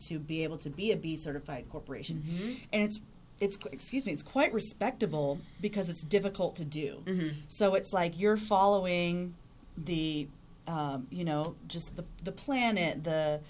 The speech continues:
Speaker 1: reproduction, like, you're sourcing every ingredient in everything you do. You're, you're committing to making our world a better place, and, like, there's, like, twelve different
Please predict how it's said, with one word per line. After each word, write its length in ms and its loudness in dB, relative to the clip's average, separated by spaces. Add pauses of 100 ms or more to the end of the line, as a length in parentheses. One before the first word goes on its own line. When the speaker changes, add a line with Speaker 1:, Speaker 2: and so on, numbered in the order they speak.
(480)
Speaker 1:
reproduction, 840 2
like, 180 -2
you're 80 -4
sourcing 560 2
every 200 -2
ingredient 480 0
in 100 0
everything 380 -2
you 140 -2
do. 480 -4
You're, 480 -4 (320)
you're 480 -6
committing 720 6 (120)
to 160 2
making 320 -2
our 100 -2
world 220 0
a 40 0
better 220 0
place, 380 -2
and, 140 -4
like, 160 -4
there's, 160 -6
like, 140 -8
twelve 380 -4
different 380 -6